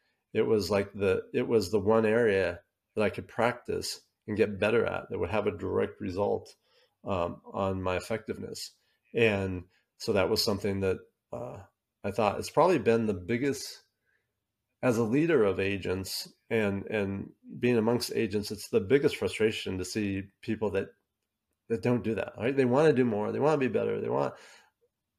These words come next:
but they don't, they, they don't put in the time and energy to practice to get better, um, which is really a weird phenomenon. 'Cause when you think about it, if you, you know, if you wanna get better at golf, you know, or tennis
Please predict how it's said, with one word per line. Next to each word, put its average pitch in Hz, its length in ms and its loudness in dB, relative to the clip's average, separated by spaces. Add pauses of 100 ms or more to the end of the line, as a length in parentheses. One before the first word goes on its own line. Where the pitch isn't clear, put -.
but 107 100 -10
they 120 80 -2
don't, 131 240 -2 (220)
they, 110 140 -4
they 120 180 -4
don't 131 180 2
put 123 140 -4
in 120 100 -2
the 104 80 0
time 110 260 -4
and 101 80 -4
energy 101 340 -4
to - 80 -12
practice 101 460 -6
to 95 80 -8
get 90 360 -8
better, - 360 -8 (580)
um, 92 240 -8
which 123 160 0
is 107 240 -2
really 160 600 0
a 117 100 0
weird 107 320 2
phenomenon. 92 640 -4
'Cause 101 160 -2
when 110 100 2
you 110 80 0
think 139 200 0
about 95 340 2
it, 104 60 0
if - 160 -8
you, 120 100 2
you 113 120 -4 (400)
know, 120 60 4
if 113 80 0
you 127 100 4
wanna 151 200 4
get 113 220 2
better 107 240 6
at 98 120 -2
golf, 92 440 0 (500)
you 120 120 -2
know, 92 260 -2 (200)
or 117 80 -4
tennis 98 680 -6